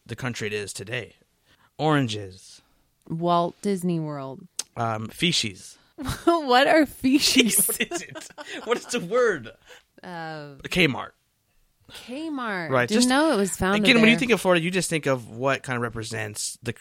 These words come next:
Speaker 1: great country that we live in. Again, and this is
Speaker 2: Yeah.
Speaker 1: like, I mean, my grandfather once was there for a business trip,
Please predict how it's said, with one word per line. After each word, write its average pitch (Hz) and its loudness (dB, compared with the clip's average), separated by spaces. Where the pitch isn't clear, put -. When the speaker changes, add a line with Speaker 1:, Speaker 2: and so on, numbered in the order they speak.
Speaker 1:
great 147 6
country 127 0
that 110 -4
we 113 -6
live 117 -4
in. - -16
Again, 151 2
and 135 0
this 190 0
is 143 -2
Speaker 2:
Yeah. 123 -4
Speaker 1:
like, 110 -4
I - -6
mean, 123 -2
my 156 -4
grandfather 113 -4
once 101 -12
was 113 -10
there 104 -8
for 101 -10
a - -18
business 110 -12
trip, - -12